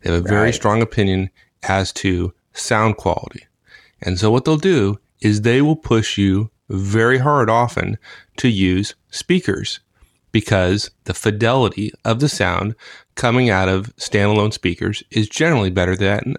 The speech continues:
Speaker 1: that coming out of
Speaker 2: Right.
Speaker 1: house sound.
Speaker 2: We hear that a lot, yeah.
Speaker 1: Except that it's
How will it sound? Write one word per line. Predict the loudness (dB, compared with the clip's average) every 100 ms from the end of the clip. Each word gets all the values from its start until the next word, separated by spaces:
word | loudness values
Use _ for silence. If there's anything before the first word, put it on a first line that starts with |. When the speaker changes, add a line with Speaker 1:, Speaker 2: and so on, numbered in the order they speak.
| -4
Speaker 1:
that | -2 -2 -2
coming | -4 -4 -2
out | -2 -2
of | -4 -6 -2
Speaker 2:
Right. | 0 0 -2
Speaker 1:
house | 0 0 0
sound. | -6 -8 -12 _ _ _
Speaker 2:
We | -2
hear | 0 2
that | 2
a | 2
lot, | 0 -4 -6
yeah. | -6 -6 -16 _ _
Speaker 1:
Except | -4 -4 -2 0 0 0 -6 -18 _ _
that | 0 2
it's | 0 -4